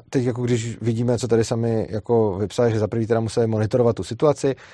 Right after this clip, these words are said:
eh, nějaký ty policajti to museli zjišťovat, to je tady link na další článek, který si můžu otevřít, on přímo, je to taky na týdeníku Policie. A tady se dozvíme, že prostě, eh,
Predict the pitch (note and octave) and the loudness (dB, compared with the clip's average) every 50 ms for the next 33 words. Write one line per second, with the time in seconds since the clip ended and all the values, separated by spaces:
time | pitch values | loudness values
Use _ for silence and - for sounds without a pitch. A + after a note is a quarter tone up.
0 | - - _ _ - - - A#2+ A#2+ A#2 A#2 A#2 A2 G#2 - - - B2+ B2+ A#2 | -20 -20 _ _ -14 -6 -2 0 2 2 4 4 4 2 0 0 -2 -2 -2 -2
1 | - A#2+ A2+ A#2 - A#2 A#2 A2 - A2+ G#2 A#2+ A#2 A2+ A2 - A2+ F#2+ F#2+ F#2+ | -2 -4 -6 -2 2 2 2 2 2 2 2 0 -2 -2 -2 -2 -2 -2 -2 -2
2 | - - C3+ C3 C3 A#2 - - A2+ F#2+ A2 G#2+ G#2+ G2+ G#2 G#2+ G2 A#2 A#2 G2+ | -2 2 4 4 4 4 2 0 0 2 2 0 0 0 0 -2 -2 -2 -2 0
3 | G2+ G2 - G2+ F2+ - F#2+ G2 A2 A#2 A2+ - - G#2 G2+ F#2+ - G#2+ F#2+ F#2+ | 0 -2 -2 -4 -6 -4 -2 -2 0 -2 -2 -4 -4 -4 -4 -4 -6 -8 -8 -8
4 | - - - - A2+ G#2 A2 A2 G#2 - - G2+ G2+ F2+ - - - - - - | -8 -6 -4 -4 -4 -4 -4 -6 -8 -8 -8 -8 -8 -8 -10 -14 -18 -16 -10 -8
5 | G2 D2 D2 G2 F#2 F#2 F#2 F#2 - A2+ A2+ G#2+ - A2+ A2 A2 G#2+ G#2 - - | -8 -6 -4 -4 -4 -4 -4 -4 -4 -4 -4 -4 -4 -4 -4 -4 -6 -8 -8 -4
6 | - G#2 G#2 G2 - G#2 G2+ G2+ - - - - - - _ - - _ _ _ | -2 -2 -2 -2 -4 -6 -6 -6 -8 -12 -20 -20 -20 -20 _ -20 -20 _ _ _
7 | - A2 A2 G#2 A2+ A2 A2 G2+ A#2 G#2 G#2+ G2+ G#2 A2 A2+ A2+ A2+ A2+ A2 G#2+ | -2 -2 -2 0 0 -2 -2 0 0 0 0 -2 -2 0 0 0 2 2 2 2
8 | G2+ G2 G#2+ F2+ - G#2 G#2 F#2+ - - - A2+ G#2+ G#2 G#2 G2+ G2 - - - | 2 0 -2 -2 -2 -4 -4 -4 -6 -4 0 2 2 2 2 2 0 -2 -8 -16
9 | - - _ _ - - - | -20 -20 _ _ -12 -6 -2